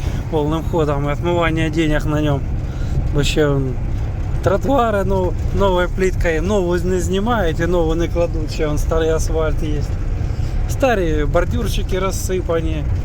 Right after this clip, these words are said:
майже заборчиків по бокам нема, розділителей тут нема, вічно намальована нова розмітка. Тут ще так. От як, ну,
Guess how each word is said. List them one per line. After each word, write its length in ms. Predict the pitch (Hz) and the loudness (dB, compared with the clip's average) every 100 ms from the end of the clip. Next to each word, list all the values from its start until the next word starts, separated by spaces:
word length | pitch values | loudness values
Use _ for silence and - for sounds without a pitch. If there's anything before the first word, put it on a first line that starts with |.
| - - - | 0 0 0
майже 300 | 214 165 156 | 0 2 0
заборчиків 680 | 202 - 214 - 190 180 | 0 0 0 0 0 -2
по 120 | - 170 | 0 2
бокам 360 | 175 180 165 165 170 | 2 2 0 0 0
нема, 260 | 170 165 143 - - - | 0 0 0 0 0 2
розділителей 840 | 160 170 139 147 180 185 175 175 | 2 2 2 0 0 0 0 0
тут 280 | 165 - - | 0 0 0
нема, 400 | 160 165 170 160 143 | 0 0 0 -2 -2
вічно 360 | 180 185 175 165 | -2 -2 -2 0
намальована 680 | 165 170 165 165 156 160 | 0 2 2 2 2 0
нова 260 | 160 156 147 | 0 0 0
розмітка. 680 | 147 143 170 202 - 180 160 - - - - - - - - - - - - - | 0 0 0 0 0 0 0 0 0 -2 -2 -2 -2 0 0 0 -2 0 0 0
Тут 140 | 185 | 0
ще 180 | 208 165 | 0 0
так. 220 | 135 143 - - - - - - - - - - - - - - - - - - - - - - - - - - | 0 -2 -2 -4 -4 -4 -4 -2 -2 -2 -2 -2 -2 0 -2 -2 -2 0 0 -2 -2 0 0 0 -2 0 0 0
От 160 | 170 214 | 2 2
як, 120 | 226 - - | 2 0 0
ну, 160 | 359 | 0